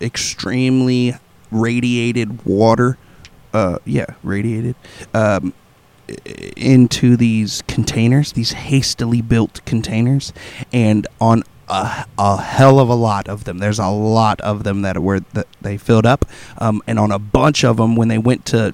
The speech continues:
move the water, to move it to a more secure location, completely bone dry, went all into the ground.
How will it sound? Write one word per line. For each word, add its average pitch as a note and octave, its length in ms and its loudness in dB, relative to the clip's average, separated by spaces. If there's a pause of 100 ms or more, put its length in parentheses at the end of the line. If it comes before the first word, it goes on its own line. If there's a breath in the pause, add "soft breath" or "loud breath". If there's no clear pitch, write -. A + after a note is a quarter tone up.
move B2+ 600 4 (360)
the A#2+ 120 4
water, B2 400 2 (100)
to A2+ 200 -2
move A#2+ 260 2
it - 120 -4
to A#2+ 200 2
a A2 60 0
more A#2 220 2
secure - 400 0
location, C3 600 2
completely A2+ 640 0
bone G#2 420 2
dry, G2+ 400 2 (640 soft breath)
went A#2 260 2
all G#2+ 360 4
into G#2+ 180 2
the G#2 80 0
ground. G2 360 0